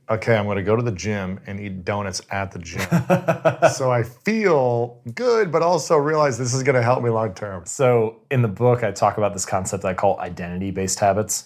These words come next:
Speaker 2: And essentially what you're, the ultimate form of immediate gratification is the reinforcement of your desired identity. So you go to the gym and you're reinforcing the identity of, "I'm the type of person who doesn't miss workouts." Or you show up to write and you're reinforcing the identity of,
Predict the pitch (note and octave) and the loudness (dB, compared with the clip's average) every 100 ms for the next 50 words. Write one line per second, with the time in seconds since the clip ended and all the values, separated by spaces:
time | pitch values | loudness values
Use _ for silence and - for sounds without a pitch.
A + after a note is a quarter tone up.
0 | _ A2+ G2+ G2 G2+ B2 A#2+ A#2+ A2 G2+ | _ -6 -6 -2 0 2 2 2 2 2
1 | G2 F#2 F#2 F#2 F2 A2+ C#3 D#3 D#3 C3 | -2 -4 -6 -6 -2 2 4 4 4 0
2 | - A#2 G2 F#2 F2 F2+ F2 F2+ F#2+ F2+ | 0 0 0 -2 -4 -6 -6 -6 -6 -6
3 | - - F2 - A#2 B2 - A2+ G2+ F2 | -10 -10 -8 -6 -4 -6 -4 -2 -2 -2
4 | F#2 F#2 G#2+ G#2+ G2 G2+ F2+ - F2 D#2+ | -2 0 0 -2 -4 -4 -4 -6 -8 -8
5 | F2 D#2+ D#2+ D#2 D2+ D2 D2 C#2 C#2 - | -10 -10 -10 -10 -12 -16 -18 -20 -20 -20
6 | _ - A2 F2 - _ _ - A#2 G#2 | _ 0 2 2 -4 _ _ -2 0 4
7 | G#2+ G2+ F2+ E2 G#2 C#3+ D3 G#2+ G2 G#2 | 2 0 -2 0 2 2 0 -2 -2 -4
8 | G#2 G2 G#2 - G2 F2+ F2+ F#2 F2 E2+ | -6 -4 -6 -6 -8 -8 -8 -8 -8 -10
9 | - G#2 G2+ F#2+ G2 F#2 F2+ F2+ F2+ D#2+ | -6 -4 -4 -4 -6 -6 -10 -10 -10 -12
10 | F2 D2+ C#2+ - D2 - B1+ - - _ | -12 -14 -18 -18 -18 -14 -12 -10 -12 _
11 | _ A2 G2 F2+ E2+ _ G2+ F#2 A2 F#2 | _ 0 2 0 -4 _ -2 4 4 4
12 | F#2+ G#2+ C3+ A#2+ F#2+ G#2 G2+ F#2 G2+ - | 0 2 2 -2 -4 -4 -4 -6 -6 -8
13 | F#2+ F2+ F2+ F2+ F2 | -8 -6 -6 -6 -8